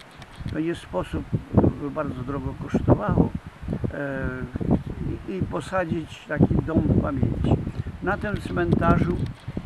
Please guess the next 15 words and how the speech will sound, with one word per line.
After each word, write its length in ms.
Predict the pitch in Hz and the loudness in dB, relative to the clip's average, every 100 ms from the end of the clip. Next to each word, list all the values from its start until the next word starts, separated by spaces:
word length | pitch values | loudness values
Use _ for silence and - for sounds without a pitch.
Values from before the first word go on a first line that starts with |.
| - - | -4 2
e, 40 | - 147 143 139 - - - - | 4 4 2 2 0 0 0 0
jeśli 280 | - - - | 0 2 -2
chodzi 400 | - 180 - - | 0 0 2 0
o, 200 | 156 143 - - 285 | -2 -4 -6 -8 -6
o, 160 | 175 151 - | -2 -2 -2
ostatnio 560 | 165 - 190 - 156 | -2 4 4 4 2
żeśmy, 360 | 143 147 - - | 2 2 2 2
e, 60 | - - - - - - - - - - 131 123 123 - - - - - - - | 2 -2 -6 -6 -12 -16 -10 -8 -6 -4 -4 -2 4 6 6 2 -2 -6 -8 -2
wznieśli 560 | - - - - 160 147 | 4 6 6 2 2 2
nowy 340 | 151 143 - | 2 2 2
krzyż 380 | - 165 175 208 - 147 - - - - | 2 0 0 -2 0 -2 -6 -14 -12 -8
z 240 | 139 104 | -8 -8
rzeźbą 600 | 117 175 165 - 151 147 | -6 -4 -2 -4 -4 -2
naszego 680 | 139 143 143 165 143 139 131 - - - - - - - - | -2 -2 -4 -6 -4 -4 -4 -4 -10 -16 -12 -12 -10 -12 -8
tu 420 | 135 127 127 127 | -4 -2 -2 -2